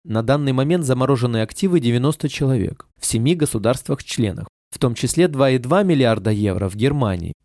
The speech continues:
В июле члены Е С заморозили яхты, счета и другие российские активы на сумму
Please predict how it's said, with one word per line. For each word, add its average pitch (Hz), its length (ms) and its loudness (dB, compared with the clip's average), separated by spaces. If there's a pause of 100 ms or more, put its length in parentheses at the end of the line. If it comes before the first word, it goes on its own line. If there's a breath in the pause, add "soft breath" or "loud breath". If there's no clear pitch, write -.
В 104 100 -2
июле 170 320 4
члены 117 380 0
Е 104 360 2
С - 120 -12
заморозили 113 580 0
яхты, 113 480 0 (100)
счета 151 420 0
и 156 100 2
другие 135 420 -2
российские 92 600 -2
активы 185 360 0
на 156 120 0
сумму 190 380 0